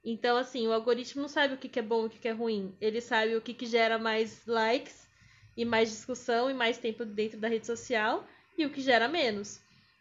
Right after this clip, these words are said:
Então, já tem estudos que, que mostram que as redes sociais, inclusive, mostram mais comentários de ódio, comentários de polêmica pras pessoas, exatamente pra gerar mais interações, entendeu?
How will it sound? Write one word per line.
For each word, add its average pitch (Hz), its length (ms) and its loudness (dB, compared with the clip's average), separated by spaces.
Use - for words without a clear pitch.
Então, 240 640 2
já 233 140 4
tem 269 220 -2
estudos 294 360 -6
que, - 140 -16
que - 260 -10
mostram 262 640 0
que 226 240 -4
as 208 140 0
redes 220 160 0
sociais, 226 480 0
inclusive, 247 500 -6
mostram 247 600 2
mais 226 380 0
comentários 220 800 -2
de 220 100 0
ódio, 214 500 2
comentários 214 640 -2
de 214 60 -12
polêmica 220 680 2
pras 214 220 -6
pessoas, 226 380 -2
exatamente 233 560 -4
pra 269 140 -4
gerar 262 280 0
mais 254 220 -2
interações, 269 680 -4
entendeu? 208 460 -6